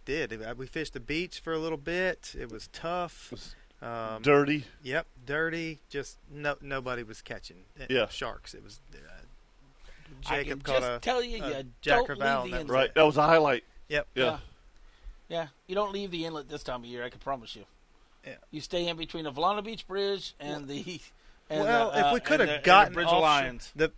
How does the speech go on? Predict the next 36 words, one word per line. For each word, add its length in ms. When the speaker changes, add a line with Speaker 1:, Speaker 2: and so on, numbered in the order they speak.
Speaker 1:
the, 220
the 160
bite's 340
been 240
decent 360
offshore, 440
I 80
think, 260
for 120
those 240
that 120
have 120
caught 280
bait. 300
Speaker 3:
Yeah. 160
Speaker 1:
It's 160
just 260
tough 300
to 80
ke-, 160
it, 300
you 140
gotta 160
have 120
a 60
big 240
boat 220
to 60
get 140
out 160
there, 120
too, 140
Speaker 2:
Yeah. 140
Speaker 1:
right 160
now. 180
Speaker 3:
Yeah, 200